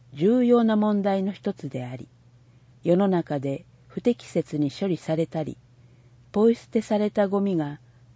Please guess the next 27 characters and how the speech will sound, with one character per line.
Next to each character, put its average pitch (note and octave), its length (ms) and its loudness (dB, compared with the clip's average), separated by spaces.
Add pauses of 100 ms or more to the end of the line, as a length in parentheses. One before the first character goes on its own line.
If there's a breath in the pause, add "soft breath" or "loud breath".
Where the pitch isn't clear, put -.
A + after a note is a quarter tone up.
(140)
大 F#3 240 0 (160)
気、 B2+ 180 -10 (480)
水、 D#3+ 400 0 (560)
土 E3+ 140 4
壌 F#3+ 320 2
や F3 260 0 (100)
海 A#3+ 300 2
洋 A#3+ 180 6
汚 A#3+ 60 2
染 F3+ 240 0
を C#3+ 60 -2
引 C3+ 40 -4
き - 200 -16
起 F#3 200 2
こ F3+ 140 -2
し、 - 260 -12 (560 soft breath)
環 A#3 260 0
境 G#3+ 360 2
を G3+ 60 0
破 F3 160 -4
壊 A#3 260 0
し - 100 -8
つ - 160 -12
つ D#3+ 220 -4
あ D#3+ 80 2
る C#3 100 -2
今、 C3 300 -4